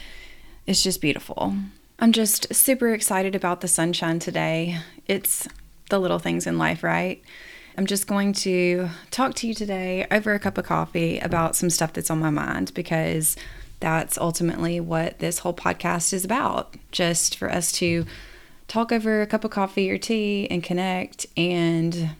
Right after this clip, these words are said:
discuss all things faith, health, motherhood, motivation, mindset, you name it.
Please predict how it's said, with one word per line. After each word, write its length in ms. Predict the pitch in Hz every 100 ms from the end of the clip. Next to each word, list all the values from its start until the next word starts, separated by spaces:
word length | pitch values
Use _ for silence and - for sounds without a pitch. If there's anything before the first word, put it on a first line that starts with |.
| -
discuss 480 | 190 175 180 170 170
all 200 | - 175
things 760 | 170 170 165 165 165 165 160 - -
faith, 680 | - 190 180 180 - - - -
health, 460 | - 175 175 - - -
motherhood, 760 | 180 180 175 170 165 165 165 165 - - - - -
motivation, 840 | 170 - 202 190 - 185 175 175 180
mindset, 880 | 175 170 170 - 175 165 170 165 - - - - - -
you 220 | 180 180
name 220 | 156 -
it. 200 | - -